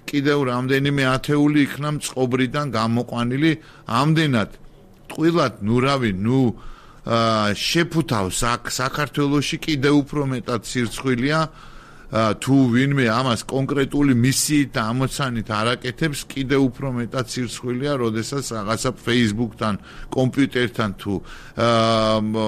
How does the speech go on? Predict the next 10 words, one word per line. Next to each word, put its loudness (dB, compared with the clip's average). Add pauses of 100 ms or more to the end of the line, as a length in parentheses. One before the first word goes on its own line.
(200)
ს-, -6
ასე -6
ვთქვათ, -4
დივანზე 4
მოკალათებული 0
რაღაცა -4
ეხლა -4
შეფასებებს -4
და -4
დასკვნებს -2